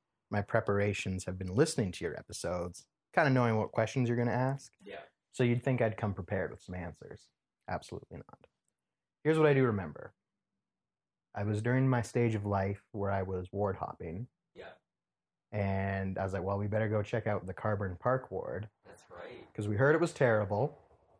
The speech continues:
Speaker 1: and that no one went there.
Speaker 2: Yeah.
Speaker 1: But I was like, "We gotta at least, you know, see with our own eyes."
Speaker 2: Yeah.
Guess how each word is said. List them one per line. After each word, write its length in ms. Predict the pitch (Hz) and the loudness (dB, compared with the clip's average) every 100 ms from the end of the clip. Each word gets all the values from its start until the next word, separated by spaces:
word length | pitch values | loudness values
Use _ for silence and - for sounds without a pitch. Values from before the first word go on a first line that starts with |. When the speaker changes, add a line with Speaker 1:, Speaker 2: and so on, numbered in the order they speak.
| _ _ _ _ _ _ _ - | _ _ _ _ _ _ _ -4
Speaker 1:
and 200 | 107 107 | 0 0
that 140 | 104 | 0
no 100 | 113 | 2
one 180 | 117 113 | 2 2
went 240 | 101 95 | 0 -4
there. 260 | - - - _ _ - | -8 -10 -14 _ _ -18
Speaker 2:
Yeah. 160 | - - _ - | -16 -16 _ -4
Speaker 1:
But 60 | |
I 20 | 107 | 0
was 60 | |
like, 100 | 117 | 2
"We 120 | 185 | 4
gotta 240 | 175 135 120 | 6 6 6
at 100 | 110 | 4
least, 300 | 120 107 - | 2 0 -2
you 60 | |
know, 160 | 104 98 | -2 -2
see 300 | - - 123 | -6 0 0
with 200 | 110 98 | 0 -2
our 160 | 104 104 | -2 0
own 160 | 98 | 0
eyes." 500 | 131 107 92 123 - - | 0 0 -2 -6 -8 -16
Speaker 2:
Yeah. 200 | - | -14